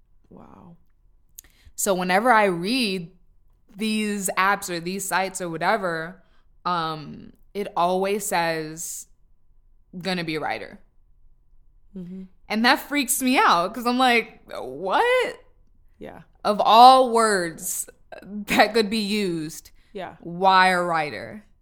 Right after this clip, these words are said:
Speaker 1: Yeah. It's, it's, we were born with purpose. Like, it's
Speaker 2: Yeah.
Speaker 1: like, I mean, we discussed this, you know, in a later episode, but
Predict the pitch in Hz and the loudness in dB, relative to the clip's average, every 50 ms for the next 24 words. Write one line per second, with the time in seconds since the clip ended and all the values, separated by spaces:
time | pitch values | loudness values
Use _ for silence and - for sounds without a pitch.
0 | _ _ _ 220 - 55 55 - 175 _ _ _ _ - _ _ _ _ _ _ | _ _ _ -20 -18 -18 -18 -20 -20 _ _ _ _ -20 _ _ _ _ _ _
1 | _ - _ _ _ _ _ _ _ _ _ _ _ _ _ _ - 247 247 240 | _ -20 _ _ _ _ _ _ _ _ _ _ _ _ _ _ -6 -4 -4 -4
2 | - - - _ - - 247 240 240 - - - - _ _ _ 170 180 180 160 | -6 -12 -14 _ -6 -4 -4 -4 -4 -8 -12 -14 -14 _ _ _ -16 -16 -16 -12
3 | 156 175 214 208 208 254 254 202 175 185 190 196 202 208 214 214 208 202 - - | -8 -6 -6 -4 -4 -4 -4 -6 -6 -8 -6 -6 -4 -4 -4 -4 -6 -8 -10 -10
4 | - - 175 202 - - - 180 175 - - - - - _ - - 208 196 190 | -12 -10 -10 -8 -8 -8 -8 -8 -10 -12 -14 -18 -18 -20 _ -8 -6 -4 -4 -4
5 | 190 - 190 180 170 160 147 247 240 226 208 - - - - - _ _ _ - | -6 -6 -6 -4 -4 -2 -2 -2 -4 -4 -6 -10 -20 -20 -20 -20 _ _ _ -8
6 | 190 202 208 208 208 208 202 214 196 220 220 - - - 202 196 - - - 208 | -6 -4 -2 -2 -4 -4 -6 -6 -4 -4 -6 -6 -4 -4 -4 -4 -6 -8 -8 -10
7 | 202 196 - - 214 202 190 185 185 180 180 180 175 175 175 190 185 185 - 220 | -8 -10 -10 -10 -8 -8 -8 -8 -8 -8 -6 -8 -6 -8 -8 -8 -8 -10 -10 -10
8 | - - 196 185 180 175 170 - 175 175 170 165 165 - | -8 -6 -6 -6 -8 -8 -10 -8 -8 -6 -6 -8 -10 -14